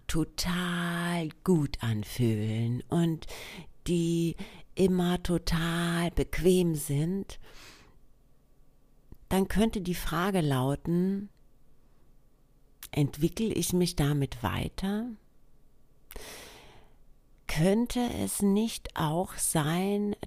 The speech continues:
dass ich mich damit auch schön in meiner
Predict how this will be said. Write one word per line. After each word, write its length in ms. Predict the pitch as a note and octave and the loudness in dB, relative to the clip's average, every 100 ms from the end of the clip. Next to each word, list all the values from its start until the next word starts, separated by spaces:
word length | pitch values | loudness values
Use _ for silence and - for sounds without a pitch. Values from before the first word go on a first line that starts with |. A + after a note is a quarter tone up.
| - | 0
dass 360 | F3+ F#3 - - | 0 0 -6 -2
ich 560 | F3+ F#3 F#3 F#3+ - - - - | 0 0 0 -4 -8 -16 -10 -2
mich 560 | F3+ F#3 F#3 F3+ - - | 2 4 2 0 -6 0
damit 800 | E3+ E3 G#3 F3+ D#3+ E3+ - - - | 0 2 0 2 2 0 -4 -8 -2
auch 360 | E3 F3 - - | 2 2 0 -6
schön 680 | E3 - F#3 F3 G#3 A3+ A3+ - | -4 0 0 2 2 2 0 -4
in 360 | - F#3+ A3 A3 | 0 2 2 0
meiner 920 | - F3 E3+ F3+ F#3 F3+ E3+ F3 F3+ | 0 0 2 0 0 0 0 0 -2